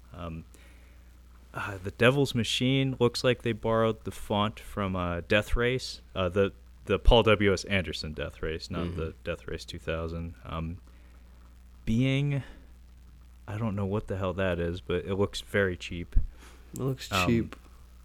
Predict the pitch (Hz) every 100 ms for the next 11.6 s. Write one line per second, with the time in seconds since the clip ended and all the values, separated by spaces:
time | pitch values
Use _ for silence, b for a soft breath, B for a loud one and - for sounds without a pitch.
0 | - - - - - 156 539 185 143 -
1 | - 101 107 - - b b b b b
2 | b - - 110 113 123 117 127 113 92
3 | - 92 90 90 71 76 - - - -
4 | - b b b b - - - - 107
5 | 98 90 95 76 - - 101 95 127 120
6 | 117 110 107 120 117 110 107 135 127 -
7 | 107 98 101 95 98 92 87 92 87 92
8 | 85 80 98 92 - - - - 95 90
9 | - - - - - - - - - -
10 | - - 98 - 92 87 85 82 85 82
11 | 85 85 - 85 82